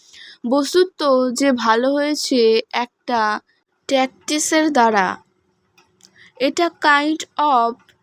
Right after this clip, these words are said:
psychological treatment, এক জাতীয় পাওয়ার, no doubt।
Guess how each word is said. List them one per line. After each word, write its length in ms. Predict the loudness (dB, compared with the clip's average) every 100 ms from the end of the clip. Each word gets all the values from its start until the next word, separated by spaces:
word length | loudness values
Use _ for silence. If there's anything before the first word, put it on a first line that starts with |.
| _
psychological 1200 | -4 0 2 0 -2 0 0 0 -2 2 0 0
treatment, 760 | -2 -6 -4 -4 -2 -2 -4 -10 -4
এক 220 | -2 -2
জাতীয় 420 | -2 -2 -2 -2
পাওয়ার, 680 | 0 2 2 4 4 2 0 -6 _ _
no 280 | -2 0 2
doubt। 880 | 2 2 2 0 -4 -10 -14 -14